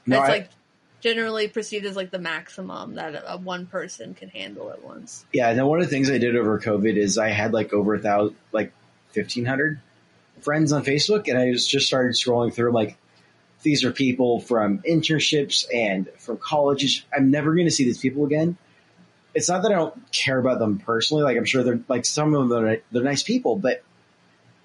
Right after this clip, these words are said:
Speaker 1: why?
Speaker 2: I mean, but what's, but do you want them to,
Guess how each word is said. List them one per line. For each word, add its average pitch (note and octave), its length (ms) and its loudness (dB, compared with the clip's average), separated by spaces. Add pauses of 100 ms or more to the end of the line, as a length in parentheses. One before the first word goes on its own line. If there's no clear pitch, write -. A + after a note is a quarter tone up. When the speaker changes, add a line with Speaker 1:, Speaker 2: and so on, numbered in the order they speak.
(420)
Speaker 1:
why? C#4 260 -2
Speaker 2:
I F4+ 120 4
mean, F4+ 160 0
but F#4 100 -4
what's, G4 360 -4
but F4 200 -8
do E4+ 80 -4
you E4+ 100 -2
want E4 180 -2
them D#4 140 -6
to, B3 180 -8